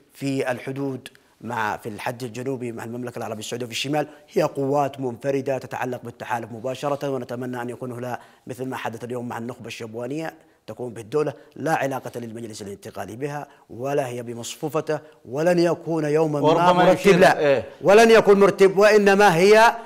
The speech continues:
Speaker 1: ن-، نعني هروب ال-، أن، أن لا يعلن الهزيمة وأن يهدد التحالف. هو قلت لك هذه طريقة، آه، م-، منه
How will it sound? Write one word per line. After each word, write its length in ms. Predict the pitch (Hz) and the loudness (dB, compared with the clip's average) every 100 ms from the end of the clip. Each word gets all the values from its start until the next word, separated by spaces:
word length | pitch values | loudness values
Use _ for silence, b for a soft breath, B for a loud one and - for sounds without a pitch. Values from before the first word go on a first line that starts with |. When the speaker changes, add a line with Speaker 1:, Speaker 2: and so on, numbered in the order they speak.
| B B - - - 175 | B B -18 -10 -8 -4
Speaker 1:
ن-، 360 | 185 180 - 180 | -2 -2 -4 2
نعني 320 | 175 196 180 | 4 6 6
هروب 640 | 147 156 190 208 190 202 | 4 4 8 10 8 4
ال-، 280 | 165 165 160 | 0 2 0
أن، 200 | 156 156 151 147 - 147 - | 2 2 0 -2 -4 -6 -4
أن 80 | 151 | 2
لا 80 | 165 | 4
يعلن 300 | 165 147 151 | 4 2 0
الهزيمة 580 | 131 131 131 160 156 143 | -2 -4 -4 0 0 0
وأن 240 | 143 143 | 0 0
يهدد 560 | 139 139 156 143 127 135 | -2 -4 -4 -6 -6 -8
التحالف. 680 | - 123 123 131 127 123 _ b b - | -6 -4 0 0 0 -8 _ b b -4
هو 260 | 220 190 - - - | 0 0 -4 -16 -12
قلت 180 | 190 | -6
لك 220 | 175 156 156 | -4 -4 -4
هذه 120 | 156 | -6
طريقة، 600 | 139 131 151 - 147 - b b b b - | -4 -4 -4 -2 -2 -2 b b b b -6
آه، 200 | 131 139 | -4 -4
م-، 180 | 135 131 | -4 -6
منه 340 | 135 175 143 | -2 -2 -2